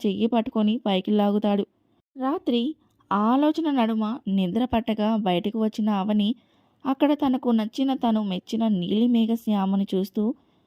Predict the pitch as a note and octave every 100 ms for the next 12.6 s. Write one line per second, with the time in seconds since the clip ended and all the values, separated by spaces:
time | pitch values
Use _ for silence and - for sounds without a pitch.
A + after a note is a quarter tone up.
0 | _ _ _ A3 G#3+ A3+ C4 F4 E4+ D4+
1 | C#4+ B3+ G#3 A#3 B3 B3 A#3 A3+ G#3 G#3+
2 | - _ _ - F#3 A3+ D4 C4 B3+ B3
3 | - G3 - A3+ G3+ G#3 - F#3+ G3 G3+
4 | A3+ G#3 F#3 G3+ G#3 G#3 G3+ G#3 G3 -
5 | _ _ _ _ _ _ - C#4 C#4+ E4
6 | E4+ D#4+ A#3 D4+ - A#3 A#3 A3+ G#3 G#3
7 | C4 C#4 C4+ C4+ G3+ F#3 A3 A#3 F#3+ -
8 | G#3 A3+ A3+ G#3+ G3 G#3+ G#3 G#3+ A3 G#3
9 | A3 - _ _ _ - A#3+ B3+ D#4 E4
10 | D#4 D4 D4+ G#3 A3 B3 B3 A#3+ A3+ A3+
11 | A3+ G#3+ G#3+ F#3+ G#3+ A3 A3 - _ _
12 | _ D4+ D4 C#4+ B3 C#4